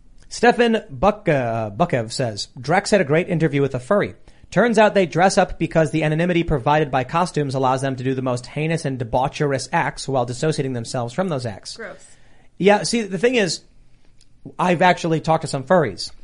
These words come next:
Speaker 1: And the point is, the most innocent version of it, as I've been told, is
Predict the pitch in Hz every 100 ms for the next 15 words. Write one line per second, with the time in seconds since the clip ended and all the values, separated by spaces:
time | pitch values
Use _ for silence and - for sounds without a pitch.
0 | - - - - 156 156 143 127 131 -
1 | 202 214 143 123 117 - - - - -
2 | 156 165 170 165 - 190 185 156 147 180
3 | 160 139 131 123 123 113 107 214 185 143
4 | 131 123